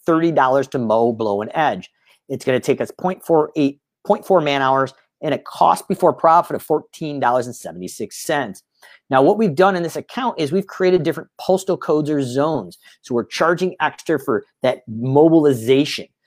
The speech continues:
So we've taken our thirty lawns and said, "Based on the average drive time, we need to cover X amount of minutes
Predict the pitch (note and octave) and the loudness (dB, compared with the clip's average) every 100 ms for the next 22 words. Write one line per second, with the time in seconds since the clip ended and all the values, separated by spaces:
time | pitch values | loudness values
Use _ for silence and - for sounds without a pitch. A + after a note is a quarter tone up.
0 | _ - B2+ B2 F3+ E3 E3+ C#3+ - D#3 | _ -4 -2 0 0 0 0 -4 -2 -2
1 | C#3 B2 B2+ B2 A2 G2 A2+ - D#3 D#3+ | -2 0 0 -2 -6 -8 -8 -2 0 0
2 | C#3+ C#3 C#3 B2+ - C#3+ D3+ B2+ G#2+ A2+ | 0 -2 -2 -4 -2 2 4 2 0 -2
3 | A#2 C3+ C#3+ D3+ - A2+ G#2 G#2 C3 C3+ | 2 4 4 0 -2 -6 -4 -6 -4 -2
4 | B2 - C#3 B2 A2+ A#2+ C3 A2 G#2 A2 | -4 -2 0 0 -4 -8 -4 -4 -4 -4
5 | A#2+ A2+ - | -6 -8 -16